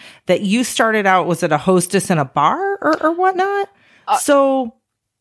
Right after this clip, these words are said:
Speaker 1: how did you go from that? Like, have you been a courtesan yourself, or were you more kind of the management route? How did you end up where you are today?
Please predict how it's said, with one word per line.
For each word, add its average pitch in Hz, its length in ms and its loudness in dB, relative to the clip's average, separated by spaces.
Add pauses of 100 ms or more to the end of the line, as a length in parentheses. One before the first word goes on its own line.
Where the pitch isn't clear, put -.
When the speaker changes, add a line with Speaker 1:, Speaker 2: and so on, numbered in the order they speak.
Speaker 1:
how 240 180 0
did 349 220 -2
you 339 100 0
go 262 220 0
from 220 300 0
that? 208 180 2
Like, 202 160 2
have 208 320 0
you 202 160 0
been 180 240 0
a 147 80 -4
courtesan 151 640 -4
yourself, 262 680 -2
or 180 120 0
were 160 160 -2
you 165 180 -4
more 151 280 -2
kind 160 220 -4
of 127 60 -8
the 131 80 -6
management 220 680 -2
route? 247 200 0
How 262 200 2
did 294 180 0
you 262 220 -6
end 226 180 2
up 214 160 -2
where 180 200 4
you 175 200 -2
are 160 200 -2
today? - 480 -6